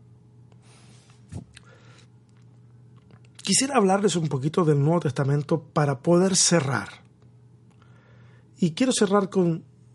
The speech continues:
cita, una cita del apóstol Pablo, a manera de inclusio, en donde cerramos con lo mismo que empezamos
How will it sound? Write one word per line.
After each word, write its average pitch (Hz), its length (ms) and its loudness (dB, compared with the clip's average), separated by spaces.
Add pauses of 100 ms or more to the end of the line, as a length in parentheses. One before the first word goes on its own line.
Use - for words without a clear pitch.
cita, 202 520 0
una 190 120 2
cita 190 240 -2
del 165 100 4
apóstol 151 400 0
Pablo, 131 560 0 (2000)
a 170 80 -2
manera 190 380 4
de 170 340 4 (140)
inclusio, 160 920 0 (800)
en 170 80 0
donde 180 180 2
cerramos 180 560 0
con 180 160 0
lo 160 80 4
mismo 170 320 -2
que 165 80 -2
empezamos 131 880 -4